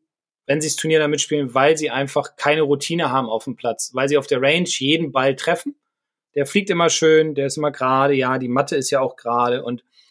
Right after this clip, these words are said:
ähm, ich hab ein Ziel und ich hab keine äußeren Einflüsse und so weiter, also weniger als auf dem Platz und vor allem hab ich keine Nervosität und die Nervosität kann ich nur auf dem Platz verlieren, wenn ich halt viel spiele und vielleicht sogar mit einem Bekannten oder mit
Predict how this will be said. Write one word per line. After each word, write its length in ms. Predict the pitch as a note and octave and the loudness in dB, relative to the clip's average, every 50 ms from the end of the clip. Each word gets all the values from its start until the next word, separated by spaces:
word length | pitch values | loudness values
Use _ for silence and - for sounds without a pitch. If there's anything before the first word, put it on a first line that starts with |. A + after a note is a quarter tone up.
| _ _ _ _ _ _ _ - | _ _ _ _ _ _ _ -10
ähm, 240 | B2 B2 B2 C3 C#3+ | -6 -4 -4 -4 -6
ich 160 | C3+ - D#3+ | -4 -2 -2
hab 120 | D#3+ - | -2 -2
ein 120 | F#3 E3 B2 | -4 -4 -2
Ziel 500 | - - - D3+ D3 D#3 D3+ D3+ D3 C#3 | -2 -2 -2 0 2 4 6 6 4 4
und 80 | C#3 | 2
ich 140 | C#3+ C#3 - | -2 -2 -4
hab 140 | D#3 - - | -4 -6 -4
keine 220 | - D#3 D#3 D3 | -6 -4 -2 0
äußeren 380 | B2 C3 D3 D3 - D#3+ D3 C#3 | 2 4 2 2 2 0 0 0
Einflüsse 640 | G#2+ A#2+ C3 C3+ C#3+ C#3 - - C#3+ C#3 - - C3 | 0 0 0 0 0 -2 -2 -2 0 0 0 -2 -4
und 140 | C3 C3 C3 | -4 -4 -4
so 120 | C3 A#2 | -2 -2
weiter, 260 | B2 B2+ B2+ A#2+ C3 | 0 0 0 0 0
also 220 | A#2+ A2+ A2+ G#2+ A2 | -2 -2 -4 -4 -2
weniger 420 | B2 C3 C#3 D#3 D3+ C#3 C3+ C3 | 0 2 2 2 2 2 2 2
als 120 | B2+ - | 2 0
auf 120 | C#3 C3 A#2 | 0 0 -2
dem 120 | B2 A2+ | -4 -4
Platz 380 | - - C3+ C#3 C3+ - - _ _ _ _ _ _ _ _ | 0 0 0 0 0 -4 -6 _ _ _ _ _ _ _ _
und 120 | - C3+ B2+ | -8 -6 0
vor 140 | - C3+ B2+ | 2 2 4
allem 100 | C3 C3+ | 4 2
hab 100 | C3 B2+ | 2 0
ich 120 | - - | -2 -4
keine 220 | - C#3 C3 B2 | -4 -2 -2 0
Nervosität 680 | B2 B2+ B2 A#2 A#2+ A2+ A2+ - - - D3 C3+ B2+ - - | 0 -2 -2 -2 -2 -4 -6 -6 0 2 2 2 2 -2 -8
und 100 | _ A#2 | _ -10
die 120 | A2+ A#2 A#2 | -6 -4 -2
Nervosität 680 | B2 B2+ B2 B2+ B2 A#2+ A#2 - - C#3+ C#3+ C#3 - | 0 0 0 0 -2 -2 -6 0 2 2 2 2 0
kann 160 | - - C#3+ | -2 0 0
ich 160 | C#3+ C3+ - - | 0 0 -2 -2
nur 140 | B2+ B2 | -2 -2
auf 160 | B2+ B2 - - | -2 -2 -4 -6
dem 220 | - B2 A#2+ A2+ | -6 -8 -8 -8
Platz 500 | - - C#3 B2+ B2+ - - - - - | -4 -2 -2 -2 -2 -2 -6 -8 -8 -10
verlieren, 540 | - - - B2+ B2 A#2+ B2+ B2 B2 A#2 A2 | -14 -8 -6 -6 -2 -2 -2 -2 -2 -2 -2
wenn 140 | A#2 A#2+ B2 | -2 -2 -2
ich 140 | A#2+ - - | -4 -6 -8
halt 180 | A#2+ A#2 A#2 | -8 -8 -8
viel 220 | - - - A2+ G#2+ | -10 -14 -16 -12 -10
spiele 480 | - - - G#3+ A#3 A3+ A3 A3 A3 - _ _ _ _ _ _ _ _ _ - | -10 -4 0 2 4 4 4 4 2 -6 _ _ _ _ _ _ _ _ _ 2
und 140 | G3 G3+ G3 | 2 2 2
vielleicht 440 | G3 - E3+ D#3 D3+ D#3 D3 - | 0 -2 0 2 4 2 2 2
sogar 200 | - D3+ C#3 C3+ | 0 0 2 2
mit 120 | C3 B2 A#2 | 0 -2 -4
einem 100 | A2+ G#2+ | -6 -8
Bekannten 760 | - - - - F#3 F#3+ F#3+ F#3 - - F3 E3+ E3+ E3+ D#3 - | -10 -6 -2 -2 0 0 -2 -4 -6 -6 -6 -4 -4 -6 -8 -10
oder 480 | - A#2+ B2 A#2+ A#2+ A#2 A2+ - - _ | -10 -12 -6 -4 -4 -4 -4 -8 -14 _
mit 160 | A#2 B2 | -18 -20